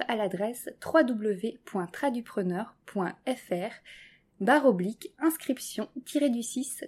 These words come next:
conférence tiret du six deux mille vingt-deux pour vous y inscrire.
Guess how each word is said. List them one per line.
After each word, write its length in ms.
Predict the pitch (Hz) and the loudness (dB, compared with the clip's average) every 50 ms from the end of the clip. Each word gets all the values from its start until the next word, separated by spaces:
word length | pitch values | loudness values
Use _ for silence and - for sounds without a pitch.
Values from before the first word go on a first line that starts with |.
| - | -2
conférence 720 | - - 370 359 - 262 226 190 196 208 233 - - - | 4 4 4 6 6 4 4 4 2 -2 -4 -6 -10 -12
tiret 260 | - - 285 254 233 | -4 0 0 2 2
du 100 | 202 202 | 0 -2
six 360 | 202 - - - 302 320 - 196 | -4 -4 0 2 2 2 2 2
deux 100 | 190 226 | 4 6
mille 220 | 240 262 247 220 | 6 6 6 4
vingt-deux 380 | 208 208 202 196 185 247 269 - | 2 -2 -2 0 0 0 0 -2
pour 220 | - - 269 254 | -4 -2 -2 0
vous 280 | 247 254 294 277 - 262 | 0 0 -2 0 2 2
y 40 | |
inscrire. 440 | 240 175 175 - - - - - - | 2 2 0 -6 -10 -10 -12 -12 -12